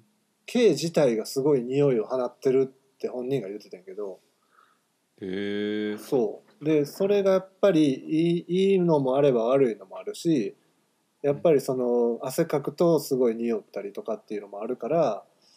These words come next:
Speaker 1: そもそもそういうアンダーヘアっていうの自体が、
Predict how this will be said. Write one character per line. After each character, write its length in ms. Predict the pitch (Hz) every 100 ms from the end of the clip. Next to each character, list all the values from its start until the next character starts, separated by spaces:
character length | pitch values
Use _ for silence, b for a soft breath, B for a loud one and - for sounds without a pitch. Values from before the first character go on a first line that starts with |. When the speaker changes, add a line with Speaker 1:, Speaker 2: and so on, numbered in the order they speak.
| b b b _
Speaker 1:
そ 160 | 208
も 100 | 208
そ 120 | 170 139
も 160 | 117
そ 260 | - 160 160
う 80 | 151
い 160 | 151
う 120 | 156
ア 60 | 160
ン 140 | 170 165
ダ 180 | 160
ー 40 | 160
ヘ 100 | 151
ア 40 |
っ 80 | 117
て 100 | -
い 40 |
う 40 | 113
の 200 | 107 104 -
自 120 | 147 160
体 260 | 135 104
が、 260 | 113 110